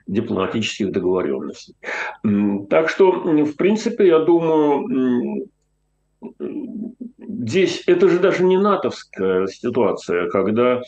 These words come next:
в нато чётко сказано, что не принимаются в уставе, не принимаются страны с нереули-, неурегулированными территориальными конфликтами. И опять же, Турция – член нато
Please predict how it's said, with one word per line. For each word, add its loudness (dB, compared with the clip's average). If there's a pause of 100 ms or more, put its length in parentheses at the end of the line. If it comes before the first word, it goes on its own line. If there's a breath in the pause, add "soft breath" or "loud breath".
(180)
в 0
нато 2 (640 loud breath)
чётко 2
сказано, 2
что 0
не 2
принимаются 0 (140)
в 0
уставе, -2 (180 loud breath)
не 4
принимаются 2
страны 0
с -8
нереули-, 4
неурегулированными 0 (480)
территориальными -2
конфликтами. -6 (680)
И 6
опять 6
же, -4
Турция – 2
член 2
нато -4